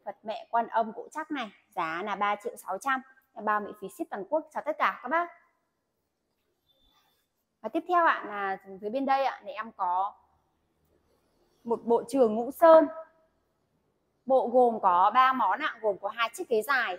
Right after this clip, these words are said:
và một chiếc bàn. Với chất liệu là gỗ gụ hay còn gọi là gụ mật, miền Nam gọi gõ mật nha các bác. Đầu tiên thì em đo thông số cho các bác nắm về kích thước,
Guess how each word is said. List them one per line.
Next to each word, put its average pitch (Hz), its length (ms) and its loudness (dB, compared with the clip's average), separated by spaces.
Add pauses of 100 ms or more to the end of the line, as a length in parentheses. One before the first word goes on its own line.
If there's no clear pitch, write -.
(120)
và 196 100 -4
một 196 160 -4
chiếc - 200 -10
bàn. 240 240 2 (340)
Với - 80 -10
chất - 180 -6
liệu 320 260 8
là 208 240 0
gỗ 214 200 0
gụ 311 240 0
hay 240 180 -4
còn 226 120 -12
gọi 214 240 -4
là 208 300 -8
gụ 403 100 -12
mật, 226 200 0 (240)
miền 233 160 -8
Nam 247 220 0
gọi 220 200 2
gõ 208 140 0
mật 262 240 0
nha 214 100 -10
các 214 120 -14
bác. 330 200 -2 (280)
Đầu 226 140 -4
tiên 285 180 4
thì 269 60 -2
em 254 160 -2
đo 269 160 6
thông 277 180 -2
số 214 240 -2
cho 277 120 -10
các - 100 -14
bác 359 180 0
nắm 202 180 -10
về 226 260 0
kích 269 160 -18
thước, 370 180 0